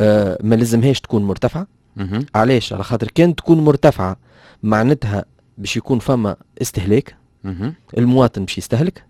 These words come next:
Speaker 1: إذا كان المواطن باش يستهلك، باش يصير ديفيسيت في البالانس كوميرسيال،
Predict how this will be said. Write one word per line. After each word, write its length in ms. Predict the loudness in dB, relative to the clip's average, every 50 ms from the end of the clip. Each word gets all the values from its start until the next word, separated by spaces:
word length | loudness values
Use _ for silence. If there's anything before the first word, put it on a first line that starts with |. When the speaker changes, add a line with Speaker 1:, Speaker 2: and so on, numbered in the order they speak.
| -4 -2
Speaker 1:
إذا 140 | 0 0
كان 220 | 2 4 4 4 4
المواطن 580 | 2 2 2 2 2 2 2 0 -4 -8 -8 -10 -10
باش 260 | -8 -6 -6 -4 -6
يستهلك، 560 | -6 -4 -2 0 0 2 0 -2 -4 -8 -18 _ _ _ _ _ _ _ _ _ _ _ _ _
باش 280 | -8 -8 -6 -6 -4 -4
يصير 300 | -4 -2 0 0 0 0
ديفيسيت 480 | 0 -2 -2 -2 -2 -2 -2 -4 -4
في 80 | -4 -6
البالانس 340 | -4 -2 0 -2 -2 -2 -4
كوميرسيال، 460 | -4 -4 -4 -4 -2 0 0 0 -2